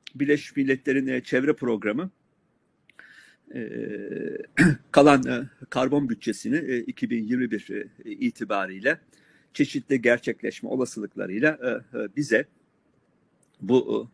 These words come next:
e, e, alarme edici, e, e, bütçeyi, e,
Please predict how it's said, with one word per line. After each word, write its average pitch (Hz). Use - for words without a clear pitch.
e, 120
e, -
alarme 117
edici, 113
e, 107
e, 104
bütçeyi, 160
e, 117